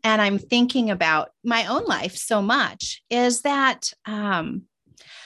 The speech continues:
I, I think it's sometimes really easy to think, "Oh, it's okay. You know, like, I, I might have had some trauma in my life, but, you know,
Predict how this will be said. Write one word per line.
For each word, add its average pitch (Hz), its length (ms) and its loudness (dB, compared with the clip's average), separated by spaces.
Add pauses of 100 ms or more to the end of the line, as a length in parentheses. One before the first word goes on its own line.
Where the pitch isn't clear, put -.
(360)
I, 240 200 -4
I 254 100 4
think 311 280 2
it's - 340 -2 (480)
sometimes 294 760 0
really 233 380 0
easy 208 600 -4
to 214 220 -6
think, - 720 -2 (1120)
"Oh, 294 500 2 (640)
it's 330 240 -2
okay. 185 960 2
You 277 240 -2
know, 320 120 4
like, 311 220 2 (520)
I, 320 200 2 (100)
I 339 140 4
might 269 300 4
have 226 100 -4
had 208 280 -4
some 208 180 -6
trauma 196 420 2
in 208 220 0
my 208 160 0
life, 202 680 0
but, 226 260 0 (540)
you 466 120 -2
know, 320 600 4